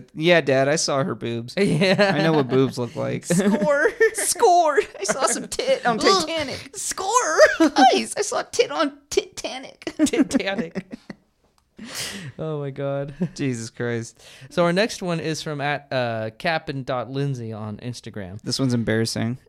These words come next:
Speaker 2: And so their horrible date was, um, they, uh, you know, meet someone online, and, uh,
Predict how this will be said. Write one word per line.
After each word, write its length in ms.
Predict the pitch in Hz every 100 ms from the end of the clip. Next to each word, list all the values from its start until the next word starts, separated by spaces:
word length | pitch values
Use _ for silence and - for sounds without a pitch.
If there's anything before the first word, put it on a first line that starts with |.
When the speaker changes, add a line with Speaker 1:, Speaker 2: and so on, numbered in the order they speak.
| -
Speaker 2:
And 180 | 160
so 140 | 139 143
their 320 | 147 190 208
horrible 400 | 175 170 139 131
date 280 | 123 120 85
was, 320 | 117 113 107
um, 480 | 107 104 101 98 101 _ _ _ _
they, 260 | 139 147 143
uh, 500 | 127 120 117 110 107 -
you 120 | 139
know, 100 | 135
meet 240 | 151 185
someone 340 | - 170 165 151
online, 580 | 135 117 110 110 110 110 _ _ _ _ _ _ _
and, 260 | - 127 120
uh, 260 | 113 107